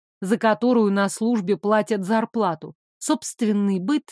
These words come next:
такие люди обустраивали с комфортом, но до остальных им не было никакого дела. Тем более, что внутреннего источника у середнячков хватало всего на десяток плетений. Сильные маги чаще рождались среди аристократов,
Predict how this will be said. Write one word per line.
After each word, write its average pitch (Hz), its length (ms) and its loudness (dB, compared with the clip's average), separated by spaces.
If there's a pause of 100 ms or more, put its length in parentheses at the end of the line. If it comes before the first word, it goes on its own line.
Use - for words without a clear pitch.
(100)
такие 233 420 2
люди 233 300 2
обустраивали 226 880 2
с - 140 -4
комфортом, 220 920 0
но 214 260 2
до 190 160 0
остальных 285 520 0
им 269 220 4
не 311 120 2
было 269 220 0
никакого 262 640 0
дела. 190 380 -4 (240)
Тем 240 200 4
более, 233 300 4
что 240 240 2
внутреннего 226 640 2
источника 202 720 -2 (180)
у 233 120 4
середнячков 220 720 2
хватало 226 540 2
всего 233 280 0
на 220 140 4
десяток 226 500 -2
плетений. 233 600 -4 (380)
Сильные 302 440 4
маги 240 320 2
чаще 277 460 0
рождались 214 560 2
среди 208 340 -2
аристократов, 226 960 0